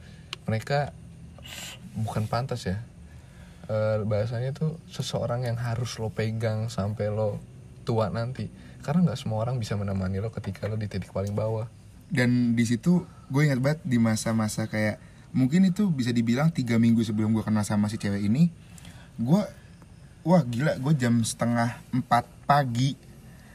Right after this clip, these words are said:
Speaker 2: itu gue bilang, "Gus, kita ke warkop yuk, gue udah sedih banget, gue nggak kuat."
Speaker 1: <laughs>
Speaker 2: Dan Gusta kayak, "Ayo Be, ayo, gue sabi terus kok."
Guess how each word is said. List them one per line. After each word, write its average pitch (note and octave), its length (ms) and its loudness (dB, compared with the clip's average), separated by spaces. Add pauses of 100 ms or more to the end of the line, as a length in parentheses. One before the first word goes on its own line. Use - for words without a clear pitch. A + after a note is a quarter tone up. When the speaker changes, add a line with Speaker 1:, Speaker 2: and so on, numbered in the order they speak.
Speaker 2:
itu D3 320 2
gue C#3+ 240 0
bilang, C#3 420 2
"Gus, D3 540 4
kita D#3+ 240 2
ke D3 80 0
warkop D#3 400 4
yuk, F3 240 4
gue C3+ 280 4 (120)
udah B2+ 320 0
sedih B2 240 2
banget, C#3 240 2
gue D3 80 2
nggak B2+ 220 2
kuat." C#3 260 4 (320)
Speaker 1:
<laughs> - 400 -8
Speaker 2:
Dan B2+ 160 6
Gusta B2+ 320 2
kayak, - 240 2 (320)
"Ayo B2 260 0
Be, C#3+ 300 2
ayo, B2+ 320 0 (320)
gue C3 320 0
sabi A2+ 320 0
terus C3 240 0
kok." D3 240 -2